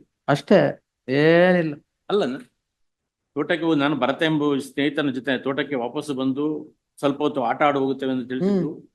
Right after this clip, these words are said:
Speaker 2: ಬೈಲಪ್ಪನ ಮನೆಯಿಂದ ಬರುತ್ತಿದ್ದ ಗಿರಿಪುರದ ಪಂಚಾಯತಿ ಸೇರಿದ್ದ ಮೆಂಬರ್ ಪ್ರಕಾಶ್ ಅವರು ಮೂರ್ತಿ
Speaker 1: ಹ್ಮ್.
Speaker 2: ಅವರು ಬಂದು ನಾನು ಯಾರು ಎಂದು ಕೇಳಿದ್ರು, "ವೀರಸಾಗರದವನು, ಇಲ್ಲಿ ಶೀಲಾ ಮೇಡಮ್ ತೋಟದಲ್ಲಿ ಕೆಲಸ ಮಾಡಲು ಬಂದಾಗ"
Speaker 1: ಹ್ಮ್.
Speaker 2: ಎಂದಾಗ ಅವ್ಯ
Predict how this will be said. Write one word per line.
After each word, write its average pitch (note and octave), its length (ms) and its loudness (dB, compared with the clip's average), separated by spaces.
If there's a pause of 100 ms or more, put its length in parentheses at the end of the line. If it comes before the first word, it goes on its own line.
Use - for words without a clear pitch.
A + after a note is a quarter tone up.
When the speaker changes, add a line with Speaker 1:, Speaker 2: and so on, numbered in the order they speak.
Speaker 2:
ಬೈಲಪ್ಪನ D3 380 0
ಮನೆಯಿಂದ C#3 440 0
ಬರುತ್ತಿದ್ದ C3 520 -2
ಗಿರಿಪುರದ C#3 800 0
ಪಂಚಾಯತಿ C3+ 480 -4
ಸೇರಿದ್ದ B2 260 -8
ಮೆಂಬರ್ A#2+ 460 -8
ಪ್ರಕಾಶ್ C3 360 -10
ಅವರು B2 200 -8
ಮೂರ್ತಿ C3+ 280 2
Speaker 1:
ಹ್ಮ್. D#3 200 8
Speaker 2:
ಅವರು - 140 -4
ಬಂದು A2 580 -10 (220)
ನಾನು A#2 180 -6
ಯಾರು D3 200 2
ಎಂದು C#3 160 0
ಕೇಳಿದ್ರು, C3+ 320 -4
"ವೀರಸಾಗರದವನು, C3 800 -4
ಇಲ್ಲಿ A#2+ 180 -6
ಶೀಲಾ C#3 240 -2
ಮೇಡಮ್ B2+ 340 -4
ತೋಟದಲ್ಲಿ B2 360 -6
ಕೆಲಸ A2+ 280 -8
ಮಾಡಲು A2+ 300 -6
ಬಂದಾಗ" A2 380 -6
Speaker 1:
ಹ್ಮ್. C#3 580 2 (180)
Speaker 2:
ಎಂದಾಗ B2+ 360 0
ಅವ್ಯ C#3 300 0